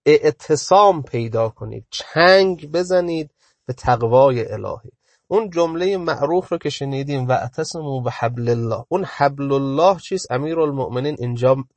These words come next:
تفسیر می‌کنه، "واعتصموا بتقوی الله".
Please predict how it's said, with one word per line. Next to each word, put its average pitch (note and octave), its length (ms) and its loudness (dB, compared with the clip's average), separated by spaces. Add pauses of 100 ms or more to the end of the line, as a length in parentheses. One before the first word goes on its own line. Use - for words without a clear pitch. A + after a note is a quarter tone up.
(320)
تفسیر - 500 0
می‌کنه، A#2 300 -6
"واعتصموا C3+ 720 -2
بتقوی A2 480 -6
الله". G#2 260 -10